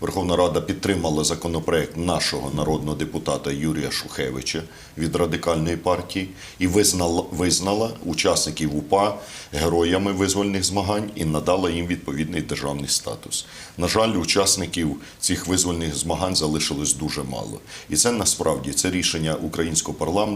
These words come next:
це відновлення історичної справедливості. Герої, які виборювали незалежність України, на жаль, того ми так і живемо, що двадцять три роки незалежності влади боялися визнати упівців героями-визволителями.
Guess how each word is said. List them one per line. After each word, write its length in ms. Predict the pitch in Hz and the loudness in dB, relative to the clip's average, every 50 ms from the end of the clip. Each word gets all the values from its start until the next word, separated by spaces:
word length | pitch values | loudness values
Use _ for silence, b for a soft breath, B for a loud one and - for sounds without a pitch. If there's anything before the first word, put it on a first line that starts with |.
| 98 - 78 | -4 -2 0
це 160 | - - 90 | 0 2 2
відновлення 840 | 82 82 87 69 73 78 87 95 98 98 98 98 98 95 95 90 92 - | 0 0 -2 -2 -2 2 2 2 4 2 2 2 2 2 2 0 -2 -2
історичної 720 | 95 - - - 82 78 80 78 78 - - 78 76 71 | 2 2 2 2 2 0 0 0 -2 -2 -2 -2 0 0
справедливості. 920 | - - - 78 76 73 73 69 71 62 58 55 55 57 - - - 65 | -2 0 0 -2 -2 -2 -2 -4 -6 -6 -6 -8 -4 -2 -2 0 0 -2
Герої, 500 | 62 71 85 85 92 95 87 80 78 73 | 0 2 2 4 4 4 2 2 2 0
які 220 | 71 69 - 80 | 0 0 -2 -2
виборювали 640 | 76 71 80 71 78 85 82 76 73 69 69 69 71 | -2 -2 -2 0 0 0 0 0 0 -2 -2 -4 -4
незалежність 680 | 71 76 73 - 78 73 71 67 65 69 67 65 - - | -4 -2 0 0 0 0 -2 -4 -4 -6 -4 -4 -4 -4
України, 540 | 73 - - 82 82 90 98 107 110 107 101 101 B B B B B B - | -4 -2 -2 -2 -2 -2 -4 -4 -4 -6 -6 -8 B B B B B B -4
на 220 | 90 95 92 90 | 0 2 2 2
жаль, 360 | 82 - 101 107 107 110 98 | 4 4 4 6 6 6 4
того 260 | 80 - - 85 82 85 | 2 0 0 0 2 2
ми 140 | 87 87 | 0 0
так 260 | 82 - - 82 - 85 | 0 0 0 0 0 -2
і 40 | |
живемо, 420 | 76 80 85 80 80 76 67 69 69 | 0 0 2 2 2 0 0 -2 -2
що 140 | - - 80 | -2 -2 -2
двадцять 420 | 65 80 95 87 90 - 87 80 | 2 2 2 4 4 2 0 0
три 140 | - - 90 | 0 0 0
роки 260 | 90 90 87 - 87 | 0 0 0 0 0
незалежності 800 | 78 78 76 69 80 80 92 110 117 - 95 95 85 - - 78 | 0 0 0 0 2 4 4 4 4 2 0 0 0 2 2 0
влади 580 | 69 69 80 87 98 107 107 98 92 80 65 - B B B B B | 0 2 2 4 6 6 4 4 2 0 -4 -4 B B B B B
боялися 760 | - - 92 90 85 98 104 104 95 90 87 78 - - 80 | 0 2 2 4 6 6 6 6 4 4 4 2 4 2 2
визнати 800 | 73 67 67 101 120 120 107 110 107 90 - - 80 69 65 - B B B B B B | 0 2 2 4 4 4 4 2 2 0 0 0 -2 -4 -4 -6 B B B B B B
упівців 840 | - 95 92 92 - 117 131 143 135 - - - - - 64 62 62 - | 0 0 0 2 6 6 8 8 6 6 4 2 2 0 -2 -2 0 2
героями-визволителями. 1700 | 87 85 82 87 98 117 123 120 110 90 80 73 71 71 73 90 87 92 92 98 98 95 87 78 - - 62 60 58 57 57 57 | 2 4 4 6 4 6 6 4 4 2 2 0 -2 0 2 2 2 4 2 2 2 2 2 0 0 -2 -4 -4 -4 -6 -8 -10